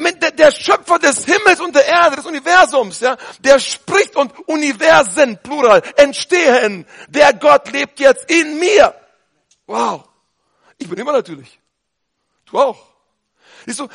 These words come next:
ich vertrete ein übernatürliches Reich, das Himmelreich. Ich vertrete Christ-, ich vertrete Christus.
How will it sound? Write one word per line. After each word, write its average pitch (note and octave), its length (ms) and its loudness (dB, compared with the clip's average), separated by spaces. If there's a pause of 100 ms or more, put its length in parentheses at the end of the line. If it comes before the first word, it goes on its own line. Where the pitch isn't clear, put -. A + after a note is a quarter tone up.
(160)
ich - 120 -2
vertrete C#4 480 0
ein C4+ 100 0
übernatürliches C#4 760 -2
Reich, C#4+ 260 -2 (140)
das C4 200 4
Himmelreich. C4+ 560 -2 (1600)
Ich C4+ 100 -4
vertrete C#4 320 -2
Christ-, D4 340 -6
ich - 80 -20
vertrete D4 300 -4
Christus. C4+ 420 -8